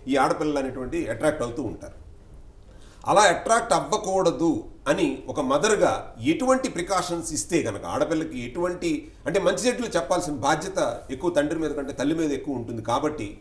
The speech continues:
కొన్ని విషయాలు తండ్రితో చెప్పుకోలేటటువంటివి ఉంటాయి, తల్లితో చెప్పుకునేవి ఉంటాయి ఆడపిల్లలు. అటువంటప్పుడు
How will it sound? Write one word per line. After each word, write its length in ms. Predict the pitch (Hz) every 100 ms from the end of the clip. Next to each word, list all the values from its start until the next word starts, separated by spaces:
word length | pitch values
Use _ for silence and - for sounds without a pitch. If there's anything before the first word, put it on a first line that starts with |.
| -
కొన్ని 180 | 123 127
విషయాలు 480 | 123 170 180 143 - - -
తండ్రితో 320 | 131 170 180
చెప్పుకోలేటటువంటివి 960 | 175 151 190 196 196 160 135 113 107 95
ఉంటాయి, 260 | 85 - - - - - 127
తల్లితో 240 | 151 175
చెప్పుకునేవి 440 | 151 131 127 123
ఉంటాయి 260 | 120 107 101
ఆడపిల్లలు. 400 | 101 113 95 - - - -
అటువంటప్పుడు 760 | - 247 247 208 143 101 101